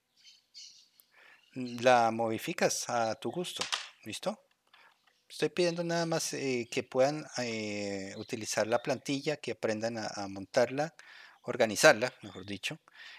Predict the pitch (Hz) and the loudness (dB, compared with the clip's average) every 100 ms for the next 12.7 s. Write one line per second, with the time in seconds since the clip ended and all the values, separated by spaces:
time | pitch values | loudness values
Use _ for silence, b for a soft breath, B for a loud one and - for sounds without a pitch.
0 | B 117 107 143 143 131 139 135 135 127 | B -8 -6 -2 0 0 -2 0 -2 -2
1 | 135 - 120 107 101 104 - 113 104 - | -4 -2 -2 -2 -6 -6 -4 -4 -6 -8
2 | 110 - 110 104 120 - 113 117 110 107 | -10 -8 0 2 2 0 -6 -6 -6 -6
3 | 107 104 95 92 175 104 - - - 139 | -6 -6 -2 -2 -2 -2 -2 -2 -2 -4
4 | - 151 110 101 95 101 101 117 110 - | -2 0 4 4 2 -4 -4 -4 -4 0
5 | 113 110 107 113 139 - - 214 - 135 | 0 0 0 0 -2 -4 -6 -6 -8 -8
6 | 113 104 107 113 127 - - 107 - 120 | -8 -8 -8 -6 -6 -6 -6 -8 -4 -4
7 | B B B - 120 110 120 - 113 123 | B B B -4 0 0 0 0 2 2
8 | 117 117 - 104 - - 95 95 135 - | 0 0 0 0 -2 -6 -6 -2 -4 0
9 | - 110 101 101 113 113 - 107 - 95 | 2 2 2 -4 -8 -8 -6 -6 -4 -6
10 | 95 - 110 98 98 92 92 95 - 143 | -8 -8 -8 -4 -4 -4 -8 -10 -4 -2
11 | 151 151 147 143 175 143 170 185 - - | -2 -4 -8 -4 -4 -4 -6 -10 -12 -10
12 | 117 135 160 160 120 117 | -8 -8 -10 -6 -6 -6